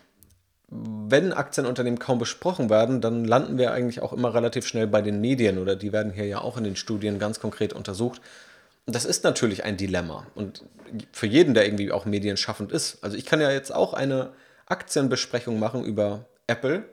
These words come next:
und dann hören die vielleicht zehntausend Menschen. Und wenn ich aber eine mache über die Nemetschek S E, dann sind es vielleicht zweitausend. Gut, der Podcast, da muss ich sagen, das ist jetzt etwas konstanter,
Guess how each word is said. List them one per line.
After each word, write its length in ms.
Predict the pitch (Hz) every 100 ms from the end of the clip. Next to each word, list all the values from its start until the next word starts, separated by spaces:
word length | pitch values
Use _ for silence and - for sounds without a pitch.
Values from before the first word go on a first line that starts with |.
| _
und 320 | 120 113 107
dann 300 | 110 110 104
hören 160 | 123 113
die 60 |
vielleicht 320 | 113 113 110 -
zehntausend 560 | 202 190 165 147 143
Menschen. 480 | 131 123 - 151 - _ - - _ -
Und 160 | 127
wenn 120 | 143
ich 160 | 139 135
aber 180 | 123 -
eine 180 | 135 127
mache 220 | 131 131
über 200 | 123 120
die 140 | 127
Nemetschek 600 | 123 170 156 - 110 -
S 140 | - -
E, 280 | 113 151 - - _ -
dann 200 | 135 127
sind 140 | 143 -
es 100 | -
vielleicht 340 | 143 143 - _ _ _
zweitausend. 640 | - 117 104 87 - - - _ _
Gut, 220 | - 113 - -
der 100 | 101
Podcast, 460 | - - 123 120
da 40 | 104
muss 160 | 92
ich 80 | 98
sagen, 220 | 98 95
das 160 | 98 -
ist 60 | 95
jetzt 200 | - -
etwas 300 | - 87 -
konstanter, 600 | 101 - 120 135 120